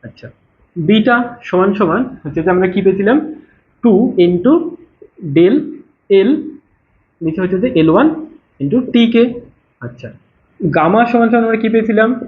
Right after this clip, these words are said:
থ্রি into del L by এল ওয়ান into টি কে। আচ্ছা, তার মানে দেখো, এই আলফাকে যদি আমি দুই দিয়ে গুণ করি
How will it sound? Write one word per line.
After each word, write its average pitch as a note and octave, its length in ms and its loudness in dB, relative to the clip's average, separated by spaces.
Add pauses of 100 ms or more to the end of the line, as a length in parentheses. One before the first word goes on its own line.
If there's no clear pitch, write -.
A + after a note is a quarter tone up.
(100)
থ্রি G#3 180 2 (400)
into D#3+ 260 0 (720)
del F3+ 180 4 (720)
L - 20 2 (300)
by E3 140 2 (640)
এল D#3+ 240 0
ওয়ান A#3 140 4 (320)
into C#3+ 260 0 (1120)
টি G#3 100 2 (420)
কে। G#3 120 4 (560)
আচ্ছা, - 220 -20 (1120)
তার G3 140 2
মানে A#3+ 180 2
দেখো, G3+ 140 2 (160)
এই A3+ 80 -2 (160)
আলফাকে G3 440 0 (120)
যদি F3+ 200 2
আমি A3 100 0 (100)
দুই G#3+ 200 2
দিয়ে A3+ 180 2
গুণ G#3+ 120 4 (120)
করি A#2 160 0